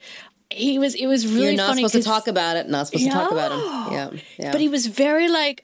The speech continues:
Speaker 1: you know, I'm so used to seeing him in a very certain light, like,
Speaker 2: Mm-hmm.
Speaker 1: um, you know, very, like, a very logic-, very business, transparent, and, you know,
Speaker 2: <laughs>
Speaker 1: he's the one who's with the PowerPoint, can be in the meeting, and he's in the
Speaker 2: Right.
Speaker 1: suit. And then he's like,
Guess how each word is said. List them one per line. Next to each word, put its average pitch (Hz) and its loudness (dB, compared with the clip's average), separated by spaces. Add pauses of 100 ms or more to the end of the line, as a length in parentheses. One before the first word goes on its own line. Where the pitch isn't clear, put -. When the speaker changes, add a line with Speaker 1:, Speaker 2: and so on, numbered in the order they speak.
Speaker 1:
you 262 2
know, 220 4 (560)
I'm 233 6
so 269 2
used 277 2
to 254 2
seeing 233 2
him 220 6
in 214 4
a 196 2
very 190 4
certain 196 0
light, 233 0
like, 196 0
Speaker 2:
Mm-hmm. 175 0
Speaker 1:
um, 160 -2 (240)
you 233 2
know, 208 2
very, 226 2
like, 220 -2
a 190 -2
very 220 2
logic-, 214 -2 (260)
very 226 -2 (180)
business, 220 2
transparent, 233 -2
and, 208 0
you 208 0
know, 196 -2
Speaker 2:
<laughs> 285 2
Speaker 1:
he's 277 4
the 277 2
one 240 4
who's 208 0
with 202 -6
the - -4
PowerPoint, 247 0
can 208 2
be 190 2
in 185 2
the 185 2
meeting, 247 4
and 196 2
he's 175 -2
in 185 2
the - 2
Speaker 2:
Right. - -2
Speaker 1:
suit. 262 0 (360)
And 220 6
then 240 6
he's 226 4
like, 202 0